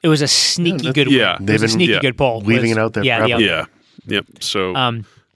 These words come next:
Speaker 1: so that, and so that's, it's a shame, but it's, it was time for it and everything like that. But like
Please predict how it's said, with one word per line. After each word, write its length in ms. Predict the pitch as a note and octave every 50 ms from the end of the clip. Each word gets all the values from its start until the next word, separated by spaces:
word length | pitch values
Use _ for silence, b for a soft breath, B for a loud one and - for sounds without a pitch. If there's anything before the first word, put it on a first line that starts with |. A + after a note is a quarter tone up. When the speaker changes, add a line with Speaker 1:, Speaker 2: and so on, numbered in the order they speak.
| _ _ - - -
Speaker 1:
so 120 | - - F#3
that, 120 | F3 D3+
and 120 | C#3+ C3+
so 100 | - D#3+
that's, 240 | D#3 D3 C#3+ C#3 -
it's 200 | G3 F#3+ F3+ -
a 40 | G#3+
shame, 260 | - - D#3 C3+ B2
but 120 | B2+ C#3 C#3
it's, 140 | - -
it 80 | D#3 D#3+
was 140 | D#3+ D#3 -
time 380 | _ - - - C3 B2 A2+
for 140 | G#2 C3+ A#2+
it 40 | A2
and 60 | B2+
everything 160 | A#2+ A#2+ A#2+ A2+
like 60 | -
that. 180 | B2 A#2 A#2 -
But 220 | B2 A#2+ A#2 B B
like 80 | B